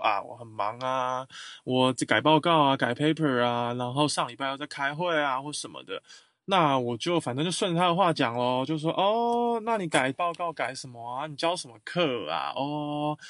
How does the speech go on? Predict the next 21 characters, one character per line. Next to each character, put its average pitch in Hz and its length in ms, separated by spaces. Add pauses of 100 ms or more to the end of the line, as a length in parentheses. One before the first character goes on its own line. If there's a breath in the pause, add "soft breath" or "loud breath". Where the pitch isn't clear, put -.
(120)
那 156 80
他， 156 140 (120)
那 175 140
他 170 160
就 165 100
会 170 120
继 170 120
续， 156 200
继 156 180
续 151 140
接 147 160
下 139 160
来 113 100
一 131 60
直 123 120
分 123 200
享， 123 120
一 123 80
直 113 120
分 113 200
享。 - 220